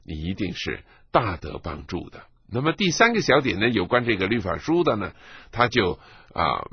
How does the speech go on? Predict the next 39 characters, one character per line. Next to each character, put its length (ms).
没 160
有 220
直 280
接 160
的 120
讲， 360
但 140
是 80
也 280
是 140
跟 200
这 120
个 100
律 140
法 160
书 340
有 160
关 320
系 120
的， 180
就 160
是 220
神 520
殿 420
当 280
中 380
所 420
有 440
一 320
切 360
的 320
礼 360
物 260
啊， 220
也 140
是 160
记 200
载 220
在 260